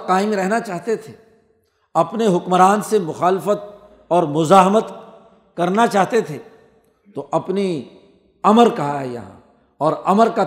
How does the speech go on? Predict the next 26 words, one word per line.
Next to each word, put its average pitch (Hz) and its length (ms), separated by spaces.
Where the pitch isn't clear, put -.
تعلق، 190 460
ہاں 143 100
جی، 165 220
امور 233 480
کی 226 120
سر 185 180
انجام 180 400
دہی 180 260
سے، 131 200
نظم 170 340
و 220 100
نسق 214 380
سے 226 140
متعلق 175 540
ہے۔ 120 120
تو 180 120
اس - 80
امور 233 360
سے 226 160
متعلق 196 500
وہ 190 120
کہتے 175 360
ہیں 175 140
کہ 185 100
ہمارے 165 380
اس 170 120